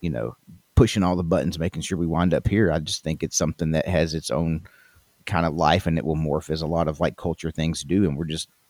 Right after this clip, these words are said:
if we're not very careful, we're gonna wind up in a very interesting place. And so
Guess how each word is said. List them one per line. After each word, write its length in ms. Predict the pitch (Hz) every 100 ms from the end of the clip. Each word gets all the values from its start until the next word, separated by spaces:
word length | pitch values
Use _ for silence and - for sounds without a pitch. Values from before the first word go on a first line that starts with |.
| _
if 160 | 85 -
we're 120 | 92
not 220 | 95 80
very 220 | 82 87
careful, 380 | 78 95 82 92
we're 80 | 82
gonna 160 | 85 80
wind 240 | 78 76
up 100 | 76
in 100 | 71
a 40 | 67
very 380 | 78 76 76 - - _ - - - 90
interesting 480 | 92 80 78 76
place. 340 | 71 87 87 -
And 100 | 80
so 320 | - 76 78